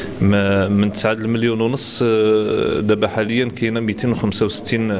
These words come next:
مليون تقريبًا، آه، عند، عند المؤسسة. فيها ان ستوك،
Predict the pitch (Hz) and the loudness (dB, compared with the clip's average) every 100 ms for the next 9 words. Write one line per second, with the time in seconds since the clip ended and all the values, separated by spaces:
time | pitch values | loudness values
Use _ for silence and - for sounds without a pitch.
0 | - 73 95 98 98 107 117 - - 95 | -4 -4 0 2 2 0 -2 -4 -2 0
1 | 92 135 - - - - - - 95 95 | 0 -2 -6 -12 -10 -10 -10 -4 -2 0
2 | 90 90 90 - - - - - - - | 0 0 0 0 -2 -4 -4 -6 -6 -6
3 | - - - - - - - - 101 104 | -6 -6 -6 -6 -6 -6 -4 -2 0 2
4 | 107 101 - 98 98 104 - - 98 - | 2 2 0 -2 0 0 -2 -2 -4 -6
5 | - - - - - 123 107 113 104 95 | -10 -12 -12 -10 -2 0 2 0 -2 -4
6 | 120 110 107 - 151 - | -2 -2 -2 -2 -4 -4